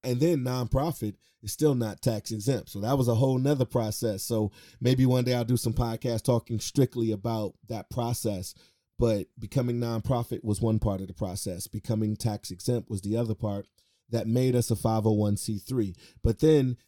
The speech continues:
now registering as a charity, now getting your board of directors, not like, that's a whole nother world that I didn't, I wasn't ready for. But I'm glad that I had to experience going through that growth process. Recording the minutes for the meetings. We had meetings. Nobody wrote stuff down. We just talked.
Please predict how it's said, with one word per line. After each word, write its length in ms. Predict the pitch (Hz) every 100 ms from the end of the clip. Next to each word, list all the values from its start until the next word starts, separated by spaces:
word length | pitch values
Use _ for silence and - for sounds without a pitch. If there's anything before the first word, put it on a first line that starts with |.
| -
now 220 | 123 120
registering 720 | 117 131 131 131 127 120 117
as 180 | 113 107
a 60 | 110
charity, 440 | - 156 120 107
now 200 | 117 120
getting 240 | 113 123
your 120 | 127 120
board 260 | 127 127
of 100 | 127
directors, 540 | 117 123 143 - 104 117
not 160 | 101
like, 240 | 104 95 _ _
that's 180 | - 151
a 60 | 120
whole 420 | 110 135 147 143
nother 280 | 143 135 117
world 380 | 123 156 127 113
that 120 | 110
I 180 | 123 127
didn't, 340 | 113 104 104
I 80 | 123
wasn't 260 | 117 107 110
ready 180 | 117
for. 360 | 107 101 98 98 - _ _ _
But 120 | 123
I'm 120 | 117 107
glad 320 | 120 120 113
that 80 | 113
I 60 |
had 200 | 110 113
to 60 | 110
experience 580 | 101 - 120 110 107 -
going 300 | 110 110 104
through 180 | 120 110
that 200 | 104 92
growth 320 | 113 113 -
process. 640 | - 92 - 98 - - _ _ _ _ _
Recording 460 | 113 - 123 120 120
the 80 | 117
minutes 340 | 127 131 -
for 140 | 127
the 100 | 117
meetings. 460 | 117 135 120 104 101
We 120 | 160
had 220 | 139 110
meetings. 380 | 107 113 127 131
Nobody 320 | 180 185 120
wrote 260 | 104 101 95
stuff 260 | - 104 -
down. 200 | 110 127
We 100 | 156
just 220 | 175 -
talked. 380 | 220 170 _